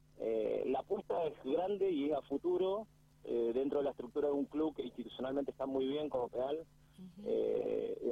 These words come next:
Speaker 1: realmente está explotado de, de, de, de chicos, y es un club que, que está apostando a ser competitivo en todas las divisiones.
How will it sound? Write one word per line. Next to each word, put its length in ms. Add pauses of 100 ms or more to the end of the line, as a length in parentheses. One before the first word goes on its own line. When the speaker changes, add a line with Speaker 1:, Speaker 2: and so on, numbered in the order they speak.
Speaker 1:
realmente 400
está 160
explotado 720
de, 220
de, 140
de, 200
de 220
chicos, 480 (600)
y 680
es 160
un 140
club 260
que, 200
que 100
está 100
apostando 400
a 80
ser 100
competitivo 540
en 80
todas 140
las 100
divisiones. 340